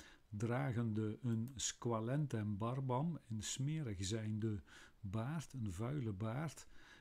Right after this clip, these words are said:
En zijn crines, zijn haren, aan elkaar geplakt, concreto's, een P P P, door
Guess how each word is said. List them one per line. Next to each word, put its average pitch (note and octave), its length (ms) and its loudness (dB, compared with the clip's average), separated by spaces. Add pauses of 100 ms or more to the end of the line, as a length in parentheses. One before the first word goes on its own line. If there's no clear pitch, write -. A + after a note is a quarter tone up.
En A#2+ 240 2
zijn G2+ 360 0
crines, D3 680 2
zijn G#2+ 360 -2
haren, C3+ 600 2 (300)
aan B2 160 2
elkaar C3 440 -2
geplakt, C3+ 680 -2
concreto's, B2+ 1000 0
een A#2 100 0
P G#2+ 240 -2
P G#2+ 180 -6
P, A#2 100 -2 (280)
door B2 300 2